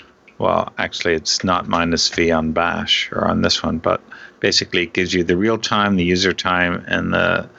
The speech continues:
system time that it used to actually execute that command. And you can see that some things are very, very fast. But say you're doing, um,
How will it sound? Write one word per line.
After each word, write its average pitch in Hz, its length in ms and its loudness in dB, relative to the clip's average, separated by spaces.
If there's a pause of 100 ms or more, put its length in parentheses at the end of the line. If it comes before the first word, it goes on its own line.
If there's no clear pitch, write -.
(320)
system - 500 0
time 85 360 -2
that 85 160 0
it 87 120 -6
used 90 480 0
to 90 80 0
actually 87 360 -2
execute - 460 -2
that 87 200 -2
command. 87 480 -4
And 123 120 0
you 135 80 0
can 123 60 0
see - 180 2
that 104 160 0
some 107 220 0
things 87 240 0
are 78 60 0
very, 80 220 0
very 82 180 -2
fast. - 540 -4 (600)
But 95 260 0 (580)
say 92 260 -2
you're 87 180 0
doing, 87 600 -2
um, 82 540 -2